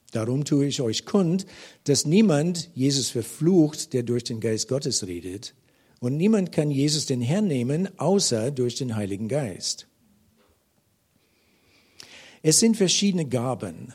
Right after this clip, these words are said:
aber es ist ein Geist. Und es sind verschiedene Ämter, aber es ist ein Herr. Und es sind verschiedene Kräfte, aber es ist ein Gott, der da wirkt, alles in allen.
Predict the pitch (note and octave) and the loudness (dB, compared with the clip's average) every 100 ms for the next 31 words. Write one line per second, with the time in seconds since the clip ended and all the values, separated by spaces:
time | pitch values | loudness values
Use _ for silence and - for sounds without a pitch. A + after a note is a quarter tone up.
0 | _ - A2+ A#2 - A2+ C#3+ B2 - - | _ -10 -6 -6 -6 -4 -2 -2 -2 -6
1 | _ _ A2 G#2 G2 F#2 - - - - | _ _ -6 -6 -8 -12 -10 -4 -4 -6
2 | - _ _ _ _ - - - - D#3 | -20 _ _ _ _ -20 -20 -14 0 2
3 | D#3+ A3+ G#3 F#3+ - F#3 F#3 F3+ G#3 G#3+ | 6 4 4 4 4 0 -2 0 0 0
4 | G#2+ E2+ - _ _ _ _ A#2+ A2+ B2 | -6 -8 -18 _ _ _ _ -6 -4 -4
5 | A#2 C#3 B2 - A2+ G#2+ A2 F2 E3 C3+ | -4 -4 -6 -8 -8 -6 -6 -6 -6 -6
6 | E2+ - _ _ _ _ _ _ - C#3+ | -8 -16 _ _ _ _ _ _ -4 0
7 | D3 - G3 F#3 F#3 - F#3 F3+ - C3+ | 2 4 4 4 2 2 2 0 0 0
8 | - D#3 F#3 G3+ - - - B2+ C3+ A#2+ | 2 0 0 0 -6 -20 -8 -2 0 0
9 | C#3+ - - A#2+ E3 D#3+ A#2 C3 - - | -2 -2 -4 -4 -2 0 0 0 -6 -10
10 | _ A#2 G#2+ G#2 G2 A2 C3 - G#2+ G#2+ | _ -4 -2 -4 -2 -4 -4 -6 -8 -6
11 | C3 A#2 C3+ A#2+ F2 A#1 | -8 -8 -8 -8 -8 -14